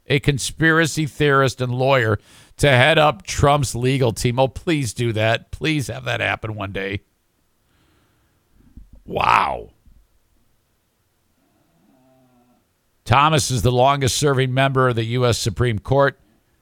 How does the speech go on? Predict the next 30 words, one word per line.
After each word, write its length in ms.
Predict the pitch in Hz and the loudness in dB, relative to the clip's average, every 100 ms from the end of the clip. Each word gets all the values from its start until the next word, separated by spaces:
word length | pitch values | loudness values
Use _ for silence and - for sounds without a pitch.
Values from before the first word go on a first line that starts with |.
| _ - | _ -2
having 320 | 117 123 107 | 0 0 -4
served 420 | - 135 131 123 | -4 0 0 0
since 260 | - 117 - | -4 -8 -4
nineteen 360 | 123 117 120 | -4 -4 -4
ninety-one, 720 | 117 120 110 113 113 123 123 - _ _ _ _ | -2 -2 -2 -2 -2 -2 -2 -8 _ _ _ _
and 140 | - 104 | -6 -6
is 120 | - | -6
currently 600 | - 131 123 113 113 117 110 | -4 -2 -2 -2 -2 -2 -6
in 120 | 113 | -6
the 80 | 101 | -4
hospital 560 | 90 113 98 107 104 98 | -2 -2 -2 -4 -2 -4
with 120 | 90 | -6
flu-like 540 | - 110 113 104 98 | -6 -4 -2 -2 -2
symptoms. 580 | - 95 80 71 64 - _ _ _ - | -4 -8 -8 -12 -18 -20 _ _ _ -12
Well, 140 | 117 | -6
let's 260 | 139 151 - | 0 0 4
hope 220 | 147 127 | 2 2
she's 240 | - 123 - | -4 -6 -2
got 280 | 123 104 | -2 -2
covid, 400 | - 113 95 78 - _ _ | 0 0 0 -4 -12 _ _
because 400 | 104 - 123 90 | -4 0 0 0
you 80 | 135 | -2
know 240 | 139 143 | 2 0
the 80 | 127 | 0
dumb 400 | 107 135 135 101 | 0 0 0 0
bitch 420 | 120 123 - - - _ _ _ | 2 2 2 -8 -16 _ _ _
hasn't 440 | 113 135 98 127 | 0 0 0 -4
gotten 440 | 98 123 120 110 110 | 2 2 2 -4 -8
the 60 | |
vaccine. 680 | 92 117 104 - 104 80 58 | -2 0 -2 -4 -8 -8 -12